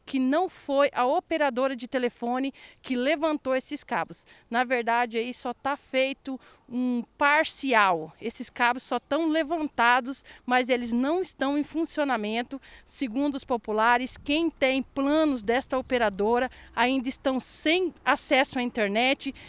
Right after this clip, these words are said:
Esses cabos estavam soltos desde segunda-feira da semana passada, então veio um eletricista aqui,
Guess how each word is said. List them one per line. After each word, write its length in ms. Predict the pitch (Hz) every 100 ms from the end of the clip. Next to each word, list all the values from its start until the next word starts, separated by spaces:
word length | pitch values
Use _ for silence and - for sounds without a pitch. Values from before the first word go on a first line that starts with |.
| -
Esses 260 | 254 302 294
cabos 360 | - 285 294
estavam 360 | 269 - 277 277
soltos 460 | 262 277 277 262 214
desde 280 | 285 285
segunda-feira 640 | 294 277 233 262 247 247 233
da 80 |
semana 340 | 226 220 220 214
passada, 560 | 202 - 226 254 262 277 - -
então 320 | 240 240 254 240
veio 280 | 226 294
um 100 | 294
eletricista 840 | 285 311 302 269 277 - 247 247 214
aqui, 280 | - 247